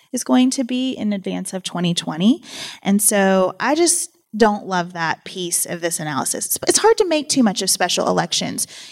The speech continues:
It's hard to get people to show up in a special election. That's why this is a four thousand vote differential.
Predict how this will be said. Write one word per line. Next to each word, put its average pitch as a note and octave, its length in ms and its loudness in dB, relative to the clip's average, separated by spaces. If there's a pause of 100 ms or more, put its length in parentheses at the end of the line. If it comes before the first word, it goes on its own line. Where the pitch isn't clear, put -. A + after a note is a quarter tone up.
(120)
It's C4+ 140 0
hard E4 260 0
to F4 60 2
get E4+ 160 -2
people D#4+ 320 -4
to C#4 80 4
show C#4 400 2
up D4 180 2
in G#3+ 100 0
a F#3+ 60 -2
special - 460 -6
election. F#3+ 420 -4
That's G3 180 0
why B3+ 140 2
this C4 160 0
is C4 100 -2
a C4 80 2
four B3+ 220 -6
thousand A#3+ 460 4
vote A#3 280 0
differential. A#3+ 800 0